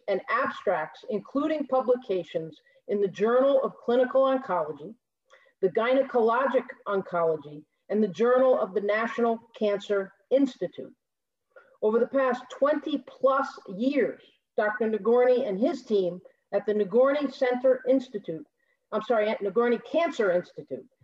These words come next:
have developed a laboratory technique called functional profiling that measures how cancer cells respond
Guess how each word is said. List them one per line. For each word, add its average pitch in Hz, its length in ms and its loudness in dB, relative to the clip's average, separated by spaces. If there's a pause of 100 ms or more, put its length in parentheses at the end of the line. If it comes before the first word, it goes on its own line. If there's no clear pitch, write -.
(160)
have 208 140 -2
developed 262 480 4
a 214 140 2
laboratory 240 840 2
technique 214 560 -6 (480)
called 220 220 0 (220)
functional 240 640 0 (420)
profiling 214 760 -2 (800)
that 254 360 0
measures 220 600 2
how 214 180 -2
cancer 294 580 0
cells 247 480 0
respond 226 720 0